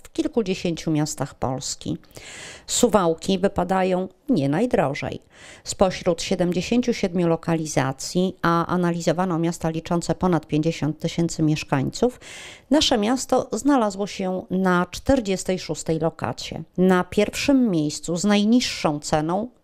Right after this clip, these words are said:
Jastrzębie Zdrój. W mieście leżącym tuż przy granicy z Czechami za metr kwadratowy lokalu mieszkalnego na rynku wtórnym trzeba zapłacić średnio trzy tysiące sześćset pięćdziesiąt jeden złotych.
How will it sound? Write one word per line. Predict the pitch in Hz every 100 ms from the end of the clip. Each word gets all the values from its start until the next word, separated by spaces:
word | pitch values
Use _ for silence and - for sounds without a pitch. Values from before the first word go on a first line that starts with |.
| -
Jastrzębie | 311 311 - - 165 165 156
Zdrój. | - - 98 - - - - - - -
W | 185
mieście | 220 208 - 175
leżącym | 165 160 160 - 165
tuż | 175 175
przy | - 170
granicy | 160 156 160 - 113
z | -
Czechami | - 147 240 233 226 208 -
za | - 175
metr | 170 160 -
kwadratowy | - 185 175 165 165 165 156
lokalu | 131 - 175 170
mieszkalnego | 156 156 - 156 185 208 196
na | 185 170
rynku | 175 160 151
wtórnym | - 247 233 196
trzeba | - - 220 196
zapłacić | 175 - 180 - -
średnio | - - 196 190 190 175 175 - - - _
trzy | - - 269
tysiące | 240 - 208 202 196
sześćset | 196 302 269 - -
pięćdziesiąt | 185 170 165 156 156
jeden | 135 - 143
złotych. | - 71 - - - -